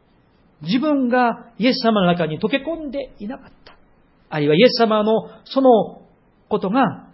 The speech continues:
自分の中に溶け込んでいなかったわけなんです。だから、決定的な瞬間には、イエス様を自分の情欲を満たすために、銀貨三十枚に売ってしまいまし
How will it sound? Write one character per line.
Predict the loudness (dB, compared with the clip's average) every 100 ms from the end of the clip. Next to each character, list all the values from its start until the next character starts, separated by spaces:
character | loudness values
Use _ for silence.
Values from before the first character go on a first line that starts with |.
| -6
自 | -2 -2
分 | 0
の | 0
中 | -2 -2 -4
に | -4 -8 -14 _
溶 | -12
け | -10
込 | -12 -14
ん | -16
で | -16
い | -14
な | -14
か | -16
っ | -16
た | -16
わ | -14 -14
け | -18
な | -20
ん | _
で | -20
す。 | _ -2
だ | 0
か | 4
ら、 | 2 2 -6 -8
決 | -2 -2 -4 -6
定 | -2 -2 -4
的 | -8 -6 0
な | 2 0 -8 -20 -20 -20
瞬 | -2 0 2
間 | -2 -4
に | -2
は、 | 0 -2 -4 -14 _ _ _ _ -2
イ | 0
エ |
ス | 0
様 | 0 2
を | 6 6 4 0 -4
自 | 0 2
分 | 2 2
の | 2 2 0
情 | 0 2 2 2
欲 | 0 2 0
を |
満 | 0 0
た | -2
す | -2
た | -6
め | -4 0
に、 | 0 -2 -6 -12
銀 | -2 0 0 -2
貨 | -8
三 | -8 -10 -8
十 | -10
枚 | -12 -10
に | -12 -12 _ _ _ _
売 | -20
っ |
て | -20 _ -18 -18
し | -20 -20
ま | -20
い | -20
ま | -20
し | -20